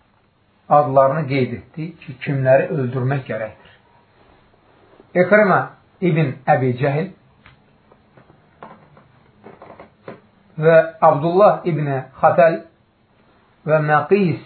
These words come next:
ibn Subabə və bir də Abdullah ibn Sa'd ibn Əbi Sərh.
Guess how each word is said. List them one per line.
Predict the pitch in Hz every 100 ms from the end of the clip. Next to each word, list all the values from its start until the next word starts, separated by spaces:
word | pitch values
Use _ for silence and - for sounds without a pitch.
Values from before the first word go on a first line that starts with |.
| _ -
ibn | - 160 147 127 -
Subabə | 139 135 147 147 175 196 - _ _ _ _ _ _ _
və | 139
bir | 151 165
də | 175 180 -
Abdullah | 160 135 143 139 160 175 175
ibn | 147 131 127 -
Sa'd | 143 160 180 180 -
ibn | 135 135 135
Əbi | 147 123 123
Sərh. | - 131 117